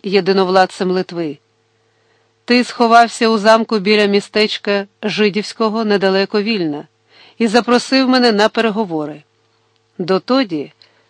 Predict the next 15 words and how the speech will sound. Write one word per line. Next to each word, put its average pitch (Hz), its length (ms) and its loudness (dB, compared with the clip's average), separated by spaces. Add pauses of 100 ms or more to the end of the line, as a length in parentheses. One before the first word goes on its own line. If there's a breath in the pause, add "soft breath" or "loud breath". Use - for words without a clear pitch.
ще - 480 0
не 240 160 2
було 208 480 0 (280)
братовбивства 196 880 0
в 190 60 0
нашому 190 440 0
роді. 160 400 -4 (800)
Я 214 240 2
прийшов 220 580 0
до 196 160 0
тебе 202 440 0 (160)
із 202 140 -4
своїм 196 380 -2
сином 202 480 0
Вітовтом. 165 600 -8